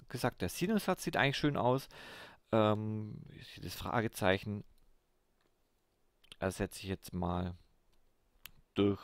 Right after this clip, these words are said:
die Länge, sechs Komma neun neun. Ja, und jetzt sehe ich, dass ich den Sinussatz anwenden kann. Gegenüber den achtundvierzig Komma null eins Grad liegt die sechs Komma neun neun und gegenüber des gesuchten Winkels D M A liegt die Strecke von vier Zentimeter,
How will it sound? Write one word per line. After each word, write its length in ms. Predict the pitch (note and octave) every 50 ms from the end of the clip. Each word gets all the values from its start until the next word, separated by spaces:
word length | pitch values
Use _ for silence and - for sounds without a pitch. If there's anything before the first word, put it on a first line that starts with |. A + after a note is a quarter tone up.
| - - _ _ _ _ -
die 60 | -
Länge, 380 | - F#2 G2 C3 E3 G3 F#3+ F#3 - _
sechs 400 | _ - - - G2+ - - -
Komma 460 | - - G2 F#2 F#2 F2 E2+ F2 - _ _ _ _ _ _ _ _ _ _ _ _ _
neun 340 | - G2 F2+ F2 E2+ F2+ F#2+
neun. 320 | E2+ F#2+ B2+ F3 C#4+ C#4+ _ _ _ _ _ _ _ _ _ - - - - - - -
Ja, 100 | - C#3+
und 120 | D#3 A#2+ B2
jetzt 160 | A#2+ - -
sehe 100 | - G#2
ich, 60 | G2+
dass 160 | - G#2 G2
ich 60 | - -
den 140 | F#2+ F2+
Sinussatz 460 | F2 - F#2+ G2 F#2 F2 - F2+ - -
anwenden 480 | - - C#3+ C#3+ C3 B2+ C3+ C3+ B2+
kann. 400 | - - B2 A#2+ B2+ B2+ B2 B2+ -
Gegenüber 340 | - A2 G#2+ G#2+ F#2+ - -
den 120 | - F#2+ D2
achtundvierzig 580 | C2+ - - - G2+ - G#2 G2 - - -
Komma 180 | - G2+ G2 G2
null 160 | G2+ G2+ -
eins 420 | - G2+ G2 F#2+ F#2+ - - -
Grad 380 | _ - - - F#2 G2+ - -
liegt 260 | - G2 F#2 _ -
die 100 | - F#2+
sechs 260 | E2+ - F2+ - -
Komma 160 | - F#2+ F2 F2
neun 180 | E2+ E2 E2
neun 260 | F#2 B2 D#3+ F#3 G3 - - - - - - - _ _
und 160 | - D3+ D#3
gegenüber 340 | - C3 A#2 A#2 F#2 A2 A2+
des 140 | G#2 G2+ -
gesuchten 480 | - G#2+ - - G#2+ - - - G#2 G2+
Winkels 400 | G2+ G2 G2 - G2+ - - _
D 180 | - G#2+ F#2+ -
M 180 | G#2 G2 G2 -
A 200 | - C2 D2+ D#2+
liegt 260 | E2+ F2+ F#2 - - -
die 60 | -
Strecke 340 | - - F#2 F2+ - F#2 -
von 220 | - - G#2 G#2+
vier 280 | - - - G2+ G#2 _
Zentimeter, 680 | - A2 G#2 G2+ G2+ G2 G2 F#2+ - G#2 G2 G2 -